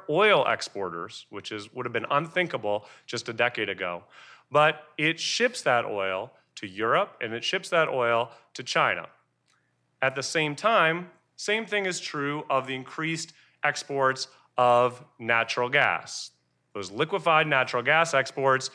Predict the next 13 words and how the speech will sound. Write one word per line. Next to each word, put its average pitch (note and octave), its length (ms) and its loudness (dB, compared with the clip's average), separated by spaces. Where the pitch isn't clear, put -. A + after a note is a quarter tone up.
Europe, F#3 480 6
China, D#3 680 6
Latin D3 260 4
America, C3 640 4
et B2+ 120 -2
cetera, C#3+ 500 6
they C#3 120 -2
don't D3 340 4
go B2+ 420 4
to C3+ 120 -4
U A2+ 320 -2
S G#2+ 220 2
ports. - 520 -12